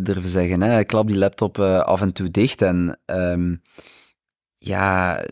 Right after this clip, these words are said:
voel wat dat er leeft op de vloer. Ehm, het is zo ontzettend belangrijk om je mensen te kennen en niet alleen, dat is misschien nog het allerbelangrijkste, niet alleen de mensen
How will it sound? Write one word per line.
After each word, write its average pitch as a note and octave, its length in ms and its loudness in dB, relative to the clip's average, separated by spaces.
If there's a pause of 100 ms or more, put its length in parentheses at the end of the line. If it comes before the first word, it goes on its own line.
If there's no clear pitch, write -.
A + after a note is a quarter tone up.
(160)
voel G#2 440 0
wat D#3+ 140 2
dat G#2+ 160 0
er F2+ 120 -2
leeft G2 420 0
op G2 100 -2
de F#2 80 -8
vloer. G#2 640 -4
Ehm, - 360 -8
het - 180 -8
is F#2+ 220 -4 (300)
zo A#2+ 240 2
ontzettend A#2+ 520 2
belangrijk G#2 520 0
om G2 80 0
je F#2 80 2
mensen G2 300 -2
te F#2 100 -6
kennen G#2+ 320 -2
en F#2+ 260 0
niet A#2+ 260 2
alleen, G#2 500 2 (300)
dat G#2 140 0
is - 60 -4
misschien A#2 300 -2
nog F#2 120 0
het - 140 -6
allerbelangrijkste, C3+ 680 -2
niet G#2+ 300 2
alleen B2+ 180 2
de A2+ 80 0
mensen A2+ 220 -2